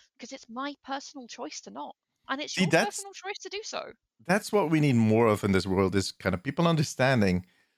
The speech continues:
Speaker 2: who makes cho-, as long as your choice does not harm anybody.
Speaker 1: Yeah, like, it doesn't
Speaker 2: And, and,
Speaker 1: cause
Speaker 2: uh,
Speaker 1: me physical pain, and it doesn't cause, as far as I'm aware, doesn't <laughs> cause other people physical pain when you buy an Overwatch skin.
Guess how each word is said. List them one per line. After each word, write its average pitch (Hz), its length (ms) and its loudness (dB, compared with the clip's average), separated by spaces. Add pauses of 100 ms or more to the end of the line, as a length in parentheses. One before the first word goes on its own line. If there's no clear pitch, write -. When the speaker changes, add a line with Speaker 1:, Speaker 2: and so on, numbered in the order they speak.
(300)
Speaker 2:
who 127 140 2
makes 120 280 2
cho-, - 180 -10
as 117 160 0
long 196 160 4
as 151 160 2
your 156 120 2
choice 151 500 0
does 110 260 -2
not 131 380 2 (440)
harm 120 320 4
anybody. 95 840 2
Speaker 1:
Yeah, 311 420 -4
like, - 160 -14
it - 100 -16
doesn't 285 380 -12 (520)
Speaker 2:
And, 117 160 -2
and, 123 140 2
Speaker 1:
cause - 80 -6
Speaker 2:
uh, - 20 -8
Speaker 1:
me 269 300 -8
physical 269 440 -16
pain, 240 360 -4
and 226 120 -14
it 240 80 -12
doesn't 254 280 -16
cause, 233 680 -16
as - 140 -18
far 247 240 2
as 180 100 -12
I'm 170 140 -12
aware, 208 520 4 (360)
doesn't 302 280 -2
<laughs> - 80 4
cause 285 240 10
other 254 140 8
people 440 400 2
physical 208 440 -8
pain 190 420 4 (340)
when 220 240 -10
you 208 120 -10
buy 208 220 0
an 202 80 -2
Overwatch 196 500 -8
skin. 170 440 -8